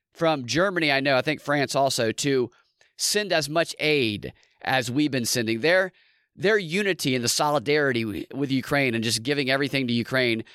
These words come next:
has kind of been rattled a little bit. They actually talked about this in that panel discussion that I played the clip from, and they were trying to put pressure on them to get them to commit further to the war. Perhaps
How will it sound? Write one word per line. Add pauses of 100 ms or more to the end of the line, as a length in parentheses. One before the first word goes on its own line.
(160)
has
kind
of
been
rattled
a
little
bit.
They
actually
talked
about
this
in
that (120)
panel
discussion
that
I
played
the
clip
from, (480)
and (360)
they
were
trying
to
put
pressure
on
them (300)
to
get
them
to
commit
further
to
the
war.
Perhaps